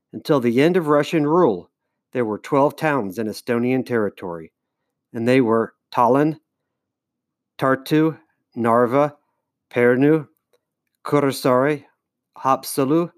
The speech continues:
Paide, Rakvere, Viljandi, Valga, and the new towns Paldiski and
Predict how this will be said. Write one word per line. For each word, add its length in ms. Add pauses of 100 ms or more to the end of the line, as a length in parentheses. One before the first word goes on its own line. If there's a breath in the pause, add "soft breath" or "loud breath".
(500)
Paide, 520 (600)
Rakvere, 800 (440)
Viljandi, 760 (640)
Valga, 580 (440)
and 120
the 60
new 260
towns 600 (220)
Paldiski 640 (300)
and 340